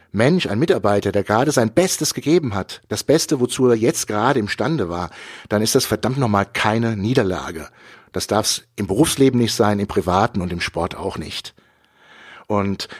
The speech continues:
eine unserer heutigen, naja, Volkskrankheiten, nenne ich's mal, das ist einfach der Perfektionismus. Perfekte Ernährung, perfektes Aussehen, die perfekte Wohnungseinrichtung,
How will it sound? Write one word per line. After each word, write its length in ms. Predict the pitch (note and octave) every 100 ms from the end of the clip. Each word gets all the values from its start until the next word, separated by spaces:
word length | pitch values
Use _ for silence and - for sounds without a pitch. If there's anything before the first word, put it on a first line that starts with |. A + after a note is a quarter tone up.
| -
eine 200 | A2 A#2+
unserer 540 | B2+ B2 G#2+ G#2+ F#2+ -
heutigen, 680 | A2 B2 C3 A#2+ A2 G2 - _ -
naja, 200 | E3+ F#3+
Volkskrankheiten, 960 | - - C3+ - - A#2 - A2 A2+ G#2+
nenne 180 | G#2+
ich's 140 | G#2+ -
mal, 240 | G2+ G#2 - - -
das 160 | - -
ist 140 | -
einfach 260 | G#2+ G#2+ A2+
der 100 | G#2
Perfektionismus. 1040 | G2 - F2+ - F2+ G#2 - - - - - - - - -
Perfekte 480 | A2+ - - - A2
Ernährung, 480 | A2 G2 F#2 G2+
perfektes 600 | F#2+ A2+ - D3+ - A2+
Aussehen, 500 | - G2+ - G2+ G#2
die 100 | G#2
perfekte 640 | A#2 C#3 - D#3+ D#3 A#2+ A2
Wohnungseinrichtung, 880 | A2+ G#2+ G2 G2+ G2 G2 - G#2+